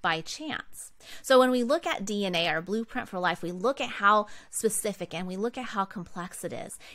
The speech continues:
Is the best explanation for that, that it just came about by time and chance? Or is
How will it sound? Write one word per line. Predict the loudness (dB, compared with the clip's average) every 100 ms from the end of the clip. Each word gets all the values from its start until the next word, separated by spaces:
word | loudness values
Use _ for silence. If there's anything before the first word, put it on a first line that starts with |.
| -2
Is | 2
the | 4
best | 6 4 2
explanation | -2 -2 -4 -2 -2 -4 -6
for | -4 0
that, | 4 4 2 -6 -18 -20 -20 -4
that | -2
it | -2
just | -4 -6
came | -6
about | 2 4 4
by | 2
time | 4 2 2
and | 0
chance? | -2 -2 -2 -4 -8 -12 -14 -20 -18 0
Or | 10 12
is | 12 10 6